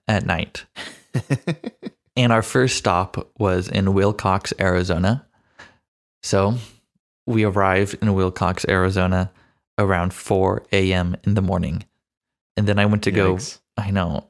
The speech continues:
Speaker 1: I went to go check in at the hotel, and the lady said, "I canceled your reservations because you didn't show up."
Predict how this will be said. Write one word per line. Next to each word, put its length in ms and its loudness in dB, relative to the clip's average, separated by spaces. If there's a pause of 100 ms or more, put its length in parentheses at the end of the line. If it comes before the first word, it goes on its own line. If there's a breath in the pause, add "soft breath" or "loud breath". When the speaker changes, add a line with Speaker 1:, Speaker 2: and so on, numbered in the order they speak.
Speaker 1:
I 60 -2
went 140 0
to 60 -2
go 160 2
check 360 -4
in 400 0
at 260 -8
the 140 0
hotel, 560 0 (640 loud breath)
and 480 2 (400)
the 560 4
lady 400 2
said, 400 0 (260 loud breath)
"I 60 0
canceled 600 0
your 220 2
reservations 760 0
because 380 -2
you 60 2
didn't 320 0
show 240 -2
up." 300 -4